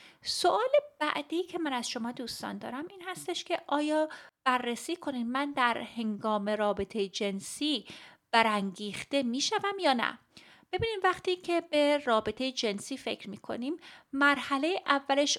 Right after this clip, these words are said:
اون شوق جنسی هست که به قول، اه، آمریکایی‌ها می‌گن desire. شوق جنسی مثل وقتی هستش که شما، اه، می‌خواین غذا بخورین و اون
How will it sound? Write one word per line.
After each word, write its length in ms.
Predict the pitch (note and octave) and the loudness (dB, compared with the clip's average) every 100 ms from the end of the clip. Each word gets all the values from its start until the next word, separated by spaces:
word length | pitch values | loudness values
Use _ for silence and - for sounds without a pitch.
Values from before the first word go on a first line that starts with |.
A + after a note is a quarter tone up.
| - | -2
اون 320 | C4+ C#4 C#4+ - - _ | -2 -2 -4 -14 -20 _
شوق 500 | - - - C4 G3+ | 0 4 12 12 10
جنسی 460 | F#3+ F3+ D3 - G3+ | 2 0 -2 -8 -6
هست 240 | G3 - | -6 -6
که 60 | A#3+ | -6
به 120 | A3 | -2
قول، 400 | A#3 A3+ A3 - - | -2 0 0 0 -4
اه، 240 | G#3 - - | -4 -4 0
آمریکایی‌ها 500 | A3 G3+ G#3+ A3 B3 | -2 -2 -4 -2 0
می‌گن 380 | C#4 A3 A3+ G3+ | -2 -2 -2 -2
desire. 560 | G3 F3+ F#3 - - - - - - - - | -4 -2 -2 -2 -6 -12 -14 -20 -18 -20 -4
شوق 320 | - G#4+ A4 G#4+ | 2 4 4 2
جنسی 340 | G4+ F4+ - | 2 0 -4
مثل 300 | E4+ E4+ E4 | -4 -2 0
وقتی 260 | D#4 D4 D#4 | 0 0 -2
هستش 360 | C#4+ C#4+ C#4 - | -4 -4 -8 -6
که 100 | C#4 | -6
شما، 500 | - G#3 G#3+ A3 A#3 - - - | -6 -4 0 -2 -4 -14 -18 -6
اه، 200 | G#3+ G3+ | -2 -2
می‌خواین 280 | G#3+ A#3+ | 2 0
غذا 400 | A#3 G3+ G#3 B3 | 0 -2 2 2
بخورین 440 | D#4 E4 D#4 D#4 C#4+ | 2 0 -2 -2 -2
و 100 | C#4 | -2
اون 240 | C4 C4+ | 0 -2